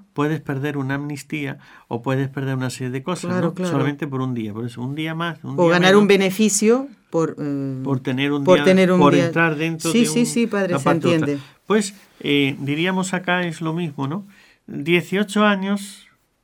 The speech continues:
Speaker 1: cumplidos. Entonces, al final del día que cumples el total, un día más, ¿no?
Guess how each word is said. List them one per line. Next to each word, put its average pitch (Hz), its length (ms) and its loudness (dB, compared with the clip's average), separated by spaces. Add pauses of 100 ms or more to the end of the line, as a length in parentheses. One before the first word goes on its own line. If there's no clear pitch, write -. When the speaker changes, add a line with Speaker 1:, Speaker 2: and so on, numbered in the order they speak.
Speaker 1:
cumplidos. 165 800 2
Entonces, 135 420 -10 (800)
al 139 160 -4
final 147 440 -4 (200)
del 120 300 -4
día 147 300 -2
que 127 160 -8
cumples 131 420 -6
el 117 100 -8
total, 147 500 -6
un 139 280 -6
día 123 160 -6
más, 98 280 -14
¿no? 170 140 -10